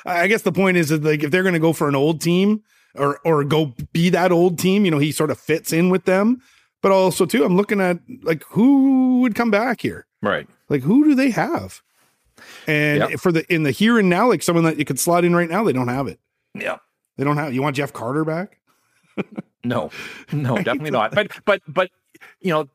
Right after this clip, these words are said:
Speaker 2: I, I guess that is, like, how, how committed will the Penguins be to giving Sidney Crosby and Evgeny Malkin and Chris Letang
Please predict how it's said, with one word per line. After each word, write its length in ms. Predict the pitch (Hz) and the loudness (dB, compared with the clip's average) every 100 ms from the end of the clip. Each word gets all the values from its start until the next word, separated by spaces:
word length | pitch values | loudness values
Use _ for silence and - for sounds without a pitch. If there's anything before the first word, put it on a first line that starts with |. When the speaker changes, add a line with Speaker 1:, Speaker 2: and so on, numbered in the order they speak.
| - | -8
Speaker 2:
I, 120 | 143 | -6
I 120 | 131 147 | -4 -2
guess 320 | 160 156 - - | -2 -2 -4 -2
that 220 | 147 135 | 0 0
is, 400 | 160 156 123 - | 0 0 -2 -6
like, 260 | 135 110 - _ _ _ - | -4 -4 -8 _ _ _ -12
how, 840 | - - - 131 139 139 135 139 - - - _ _ _ - - | -8 -6 -2 -2 0 0 -2 -4 -10 -20 -20 _ _ _ -20 -4
how 180 | 151 | -2
committed 500 | 196 165 180 165 127 - | 0 0 2 2 0 -6
will 300 | 139 127 135 | -2 0 0
the 60 | 117 | 0
Penguins 400 | 131 135 127 107 | -2 0 -2 -2
be 440 | 127 127 107 98 _ _ _ _ - | 0 2 2 -2 _ _ _ _ -8
to 120 | 127 | -8
giving 520 | 98 107 139 127 104 | -4 0 2 2 -2
Sidney 300 | - 123 113 | -2 0 0
Crosby 580 | 120 113 107 107 110 110 | 0 0 0 -2 -4 -2
and 100 | 117 | -4
Evgeny 300 | 92 107 107 | -2 0 0
Malkin 280 | 101 92 98 | 0 -2 -6
and 80 | |
Chris 200 | 90 113 | -2 -4
Letang 460 | - - 104 95 92 | -2 -2 -2 -2 -6